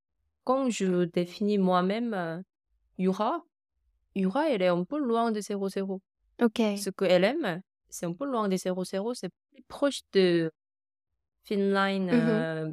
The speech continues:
Speaker 1: minimal.
Speaker 2: Ok.
Speaker 1: Parce qu'en fait, avec zéro zéro, j'ai, je sais pas, peut-être il faut pas dire. <laughs>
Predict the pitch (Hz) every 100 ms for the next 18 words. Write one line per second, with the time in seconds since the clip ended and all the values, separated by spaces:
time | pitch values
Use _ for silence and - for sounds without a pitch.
0 | 185 180 175 175 190 311 _ _ 240 -
1 | 233 220 - _ _ _ _ - 202 -
2 | 190 247 330 190 190 208 190 208 202 226
3 | 247 185 180 170 165 170 185 _ _ _
4 | _ _ _ _ _ - - - 277 269
5 | 220 190 - 202 196 185 185 190 196 190
6 | - - _ _ _ _ _ 262 254 185
7 | 622 359 330 339 453 262 -